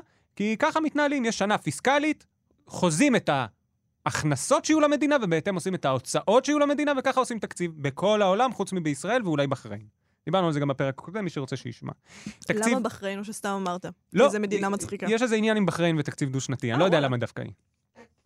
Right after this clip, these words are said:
Speaker 1: תקציב דו-שנתי זה מכשיר שייצר, אה, בנימין נתניהו באלפיים ותשע,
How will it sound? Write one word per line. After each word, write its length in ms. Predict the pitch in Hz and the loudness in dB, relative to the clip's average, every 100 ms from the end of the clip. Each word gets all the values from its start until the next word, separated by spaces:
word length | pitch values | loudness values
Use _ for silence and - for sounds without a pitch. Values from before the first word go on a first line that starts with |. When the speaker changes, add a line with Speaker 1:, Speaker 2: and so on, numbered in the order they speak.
| _ _ _ _ | _ _ _ _
Speaker 1:
תקציב 300 | - - 240 | -6 0 0
דו-שנתי 480 | 175 208 170 185 247 | 2 0 0 2 2
זה 80 | 175 | 2
מכשיר 400 | 147 220 196 147 | 0 -2 -4 -4
שייצר, 640 | - 143 135 - 170 143 123 - | -4 -2 -2 0 2 0 -4 -6
אה, 160 | 143 127 | -4 -2
בנימין 300 | 123 135 151 | 0 0 0
נתניהו 320 | 143 135 139 | 0 0 0
באלפיים 300 | 131 123 131 131 | 0 -2 -2 -2
ותשע, 520 | - - 269 294 | 2 2 2 0